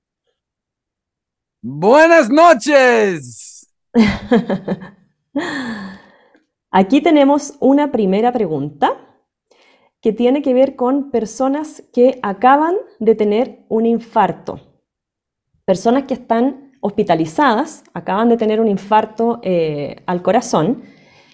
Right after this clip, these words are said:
Speaker 2: y habitualmente en el hospital reciben productos de origen animal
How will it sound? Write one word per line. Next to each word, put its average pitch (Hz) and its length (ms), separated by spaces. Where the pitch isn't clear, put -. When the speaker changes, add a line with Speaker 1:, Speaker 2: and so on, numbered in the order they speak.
Speaker 2:
y 233 100
habitualmente 302 960
en 254 80
el 254 100
hospital 240 580
reciben 269 540
productos 262 640
de 220 120
origen 233 420
animal 220 760